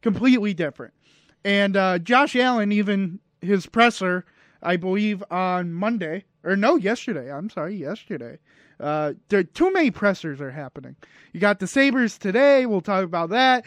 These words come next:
Then you got the Bu-, the Bills yesterday, but Allen did his presser, says elbow feels fine, and he didn't see anybody about it. So, you know, it doesn't hurt that much.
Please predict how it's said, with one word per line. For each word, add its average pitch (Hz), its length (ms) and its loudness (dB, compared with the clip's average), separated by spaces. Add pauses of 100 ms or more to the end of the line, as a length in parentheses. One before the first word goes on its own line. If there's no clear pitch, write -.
(260)
Then 196 140 0
you 196 100 2
got 202 220 4
the 185 80 -2
Bu-, 208 380 2
the 175 160 -4
Bills 226 380 4
yesterday, 226 560 2
but 202 200 2
Allen 233 500 4 (500)
did 254 140 6
his 247 220 0
presser, 247 440 2
says 233 520 0
elbow 339 340 4
feels 339 300 2
fine, 330 360 2
and 277 80 2
he 254 80 2
didn't 285 240 2
see 285 200 2
anybody 269 460 0
about 254 340 2
it. 208 220 -4 (120)
So, 214 380 2 (400)
you 208 120 4
know, 233 160 4
it 190 100 0
doesn't 240 280 2
hurt 247 220 -2
that 247 220 2
much. 214 340 -4